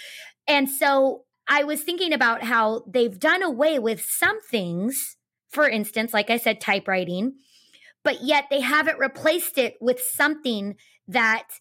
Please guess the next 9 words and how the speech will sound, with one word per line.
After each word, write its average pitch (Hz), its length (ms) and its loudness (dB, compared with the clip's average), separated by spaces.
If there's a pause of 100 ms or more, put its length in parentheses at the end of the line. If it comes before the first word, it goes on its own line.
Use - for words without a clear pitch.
(260)
is 240 180 0
relevant, 247 720 0 (180)
such - 400 -2
as 240 160 -2
financial 214 580 -2
literacy, 202 560 -2
or 226 140 2
such 262 440 -2
as 202 460 0